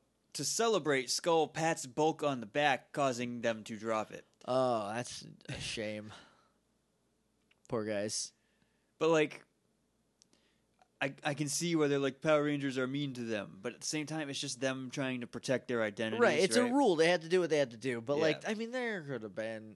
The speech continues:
Speaker 2: it's footprints.
Speaker 1: It's just Bulk and Skull. You could have been like, "No," and left.
Speaker 2: Right, or be,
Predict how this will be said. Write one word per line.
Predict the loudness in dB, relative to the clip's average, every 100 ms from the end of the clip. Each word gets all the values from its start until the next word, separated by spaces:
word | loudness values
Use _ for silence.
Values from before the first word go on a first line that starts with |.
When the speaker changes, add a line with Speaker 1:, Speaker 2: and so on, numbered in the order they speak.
| _
Speaker 2:
it's | -8 -6 -12 _ _ -20 -20 -14
footprints. | -14 _ -6 -6 -6 -8 -2 0
Speaker 1:
It's | 2
just | 2 0 2
Bulk | 2 2
and | -4
Skull. | -2 0 2 0
You | -2 0
could | 0
have | 0
been | 0
like, | 0 -2 -6 _ _ _ _ _ _ _
"No," | -2 4 6 4 2 -4
and | -6 0
left. | 0 0 -6 -2 2
Speaker 2:
Right, | 4
or | 4 4
be, | 4